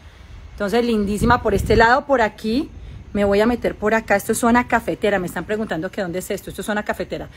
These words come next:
Los pasillos, pero vamos a entrar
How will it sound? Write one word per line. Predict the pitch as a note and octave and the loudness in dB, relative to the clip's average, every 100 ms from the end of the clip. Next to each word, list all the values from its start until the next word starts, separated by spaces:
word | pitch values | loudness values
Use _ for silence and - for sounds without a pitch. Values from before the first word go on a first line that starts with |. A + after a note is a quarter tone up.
| - - - | -20 -20 0
Los | A#3 B3 | 4 4
pasillos, | - A3+ - D4 C#4+ | 4 2 2 2 2
pero | C#4+ C4 C4 | 6 6 8
vamos | C#4+ E4+ A4 - - - _ - | 6 4 -2 -4 -20 -20 _ 2
a | B3 | 2
entrar | A#3+ A#3 C4 C4+ D4+ | 2 -2 2 2 2